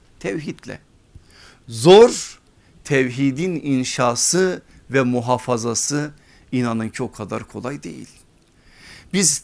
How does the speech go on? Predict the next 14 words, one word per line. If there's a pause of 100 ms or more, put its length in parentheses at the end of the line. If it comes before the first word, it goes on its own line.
ara
ara
derslerde
söylediğimiz
bir
cümle
var.
Ben
bir
daha
tekrar
edeyim. (480)
İmanda, (540)
akidede